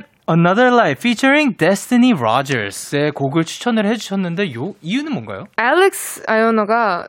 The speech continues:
Speaker 2: 되게 유명한
Speaker 1: 네.
Speaker 2: 유튜브에서도 유명한 이제 가수시거든요.
Speaker 1: 아, 네.
Speaker 2: 그래서 이제 알게 되었는데
Speaker 1: 네.
Speaker 2: 그분의 시티팝의 이제 장르를 찾아보다가
Speaker 1: 어.
Speaker 2: 아, 이건 여심 저격 노래다.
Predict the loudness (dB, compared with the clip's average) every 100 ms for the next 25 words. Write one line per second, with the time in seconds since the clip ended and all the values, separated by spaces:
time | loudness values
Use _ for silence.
0 | _ -2 -2 -2 -2 0 0 0 0 0
1 | -2 -4 -6 -6 -6 -6 -4 -4 -4 -4
2 | -4 -8 -8 -6 -4 -4 -4 -8 -10 -8
3 | -6 -6 -8 -12 -10 -8 -8 -4 0 0
4 | -2 -6 -6 -6 0 4 4 2 0 0
5 | 0 -2 -2 -6 -6 -6 -4 -4 -4 -6
6 | -8 -8 -10 -8 -6 -2 0 0 -4 -4
7 | -6 -4 -2 0 0 0 0 -4 -8 -6
8 | -2 0 -2 -4 -4 -4 -2 -4 -4 0
9 | 0 0 -2 -2 -4 -6 -8 -8 -12 _
10 | _ 0 2 2 2 2 0 -2 -4 -8
11 | -10 -8 -8 -6 -8 -12